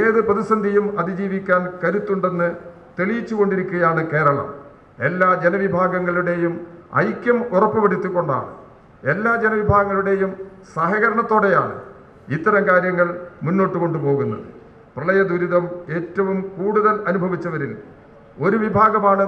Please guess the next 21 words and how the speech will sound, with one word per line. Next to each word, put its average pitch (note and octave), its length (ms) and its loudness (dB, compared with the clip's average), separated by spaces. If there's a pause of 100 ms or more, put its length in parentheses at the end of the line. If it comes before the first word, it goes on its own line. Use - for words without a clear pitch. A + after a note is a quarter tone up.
നമ്മുടെ F3+ 260 2 (120)
കർഷക F3 280 -4 (100)
തൊഴിലാളികൾ. C#3+ 460 -2 (680)
കാർഷിക F3+ 420 -2 (360)
മേഖലയിൽ F#3 520 0 (720)
നഷ്ടങ്ങൾ G#3+ 480 0
അതിജീവിച്ച് E3 540 -2 (680)
പഴയ F3+ 240 2 (100)
പ്രതാപം F#3+ 480 2
വീണ്ടെടുക്കാൻ F#3 560 2 (480)
സാധ്യമായ F#3+ 540 4 (220)
എല്ലാ A3+ 180 2 (100)
നടപടികളും E3+ 500 0 (580)
സർക്കാർ F3+ 380 2
സ്വീ-, F#3 360 -4
സ്വീകരിച്ചു F3+ 440 -2
വരികയാണ്. C3+ 460 -4 (600)
നമ്മുടെ A#3 260 2 (100)
ചരിത്രത്തിൽ G#3+ 640 2
ഇല്ലാത്ത G#3 320 2 (100)
നിലയിൽ C3+ 300 -4